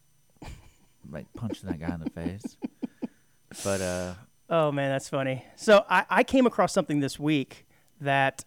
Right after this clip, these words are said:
Speaker 2: um, had me rolling on the floor, man. I mean, I don't know that if I've laughed this hard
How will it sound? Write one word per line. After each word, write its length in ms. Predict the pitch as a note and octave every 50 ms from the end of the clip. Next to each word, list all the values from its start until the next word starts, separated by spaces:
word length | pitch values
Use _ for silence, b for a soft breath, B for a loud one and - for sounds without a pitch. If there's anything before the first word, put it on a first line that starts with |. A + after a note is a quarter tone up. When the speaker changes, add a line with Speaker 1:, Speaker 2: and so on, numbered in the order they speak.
| - -
Speaker 2:
um, 480 | C#3 C3+ C3 C3 B2+ B2 B2+ B2+ B2+ - _ _ _ _ - -
had 240 | - - F#3 F3+
me 260 | E3+ F3 E3+ E3+ E3 - - - -
rolling 640 | B2 C3+ C#3 D3 D3+ C#3+ C3 B2+ A#2 A2 A2 G#2+ - _
on 160 | - A#2+ A2+
the 60 | G#2+ G#2+
floor, 380 | - - C3 G#2 F#2+ F#2 F2+ F#2
man. 320 | - G2 F#2+ F#2+ F#2+ - _ b b b b b b b b b b b b
I 60 | D#3+
mean, 100 | D#3+ D3+
I 100 | D#3 F#3
don't 140 | G#3+ A#3 A#3
know 100 | A3 G#3
that 80 | G3
if 80 | F3+ -
I've 180 | F3 E3 E3 D3
laughed 380 | D3 D3 D3 C#3+ C3 - -
this 160 | D#3 C#3+ C3+
hard 380 | - - C#3 C3 B2+ B2+ B2+ B2